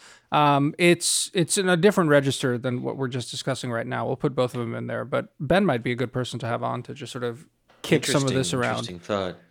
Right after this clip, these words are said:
Speaker 1: He, 'cause he was, he was on
Speaker 2: Yeah.
Speaker 1: Twitter fighting the good fight against the leftists. I don't know if you saw this. This was another sort of
Speaker 2: No.
Speaker 1: at a distance for me, great pleasure on Twitter, just, like, watching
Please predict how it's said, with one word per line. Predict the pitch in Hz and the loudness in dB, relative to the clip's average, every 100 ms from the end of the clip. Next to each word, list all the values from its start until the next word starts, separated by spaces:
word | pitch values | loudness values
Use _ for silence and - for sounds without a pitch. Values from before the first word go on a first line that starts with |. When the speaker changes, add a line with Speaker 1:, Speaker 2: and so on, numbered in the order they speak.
| _ | _
Speaker 1:
He, | 180 220 | 4 4
'cause | 170 165 - | 4 4 4
he | 226 | 6
was, | 202 160 | 6 4
he | 165 156 | 4 6
was | 196 | 8
on | 170 | 6
Speaker 2:
Yeah. | 156 | 6
Speaker 1:
Twitter | - 180 160 139 113 _ _ _ _ | 4 6 6 4 2 _ _ _ _
fighting | - - 180 165 | 0 4 6 6
the | 135 | 6
good | 147 | 4
fight | - 180 165 | 6 6 6
against | 143 135 - | 4 2 2
the | |
leftists. | 123 160 - 117 - | 2 2 2 -2 0
I | 139 | 2
don't | 143 | 2
know | |
if | 139 | 2
you | 139 | 2
saw | - 143 | 4 4
this. | 135 117 | 4 -2
This | 143 123 | -4 0
was | 147 127 - | 0 0 0
another | 147 151 151 143 | 4 6 6 6
sort | - 139 | 4 2
of | 131 - | 2 0
Speaker 2:
No. | 113 185 220 127 - - | 2 2 2 -2 -4 4
Speaker 1:
at | 170 | 6
a | 170 | 6
distance | 131 180 - 180 151 | 8 6 6 6 4
for | - 165 | 4 4
me, | 151 156 147 165 | 6 6 6 2
great | 139 156 165 | 2 4 4
pleasure | - 156 160 147 | 2 4 6 6
on | 131 135 | 4 2
Twitter, | - 170 151 123 | 2 2 2 0
just, | 151 139 | 0 0
like, | 143 135 | 0 2
watching | 147 139 151 139 135 | 4 4 4 0 -2